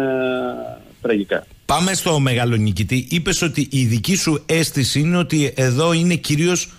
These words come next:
Speaker 2: θα το πω ελληνικά, one man show,
Speaker 1: Ναι,
Speaker 2: η
Speaker 1: ναι.
Speaker 2: πολύ έξυπνη κίνηση του Μητσοτάκη και όχι της Νέας Δημοκρατίας. Που την
Speaker 1: Ναι, ναι.
Speaker 2: εντοπίζεις πού;
Speaker 1: Ο Μητσοτάκης έκανε κάτι έξυπνο. Έφερε έναν επικοινωνιολόγο από τις Ηνωμένες Πολιτείες, τον Στρ-, τον Στίμπερ, τον, ε, Γκρίνμπεργκ,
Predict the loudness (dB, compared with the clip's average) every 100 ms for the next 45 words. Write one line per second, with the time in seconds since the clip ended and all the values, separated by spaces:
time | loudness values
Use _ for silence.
0 | -10 -4 -2 0 2 2 0 0 0 2
1 | 2 2 2 0 0 0 0 -4 -12 _
2 | _ -4 -2 2 2 2 2 0 -2 -2
3 | 0 0 0 0 2 2 0 0 0 -2
4 | -2 -4 0 0 0 -2 0 2 2 2
5 | 2 0 0 0 -2 -4 -6 -10 -20 -20
6 | -20 -8 -2 0 2 2 0 0 0 0
7 | -2 0 0 2 -2 -10 _ _ _ _
8 | _ _ -12 -8 -4 -2 -2 -2 0 -2
9 | -2 -2 -4 -6 -18 -18 -20 _ -8 -2
10 | 0 0 -4 -6 -4 -2 -2 -2 -6 -10
11 | -8 -8 -4 -2 -2 -4 -6 -6 -4 -2
12 | -2 -2 -2 -2 -4 -6 -14 -20 -20 -20
13 | -20 -20 -6 0 2 2 0 2 2 2
14 | 2 2 0 -2 -2 -2 -4